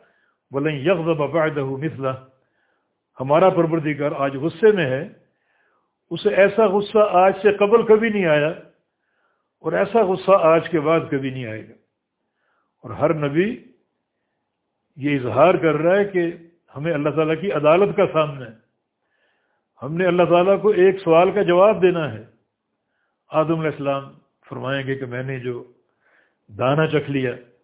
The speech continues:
مجھے اس سوال کا جواب دینا ہے۔" اور نوح علیہ السلام فرمائیں گے کہ "میں نے جو اپنے کافر اور نافرمان بیٹے کی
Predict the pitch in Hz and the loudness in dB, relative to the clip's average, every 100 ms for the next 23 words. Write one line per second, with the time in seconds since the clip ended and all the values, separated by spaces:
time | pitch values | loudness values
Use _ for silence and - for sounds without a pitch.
0 | _ _ _ _ _ - 135 160 160 151 | _ _ _ _ _ -10 -2 -2 -2 2
1 | 139 147 139 127 123 127 123 120 147 123 | 2 2 -4 -4 -4 -6 -6 -6 -6 -6
2 | 120 - _ _ _ _ _ _ _ _ | -10 -16 _ _ _ _ _ _ _ _
3 | - 123 113 170 196 190 175 165 175 160 | -14 -12 -4 2 4 4 2 0 0 -2
4 | 165 156 185 180 175 147 - _ _ _ | -4 -4 -4 -2 -2 -2 -12 _ _ _
5 | _ _ _ _ _ 139 139 185 202 208 | _ _ _ _ _ -12 -2 0 4 4
6 | 190 185 160 - 139 170 170 151 156 _ | 4 2 0 -6 -8 -6 -4 -6 -12 _
7 | _ _ _ _ _ _ - 208 208 196 | _ _ _ _ _ _ 0 2 2 0
8 | 180 170 147 165 165 170 156 180 202 165 | 0 -2 0 0 2 0 2 2 2 2
9 | 175 175 175 165 143 | 4 2 0 -6 -10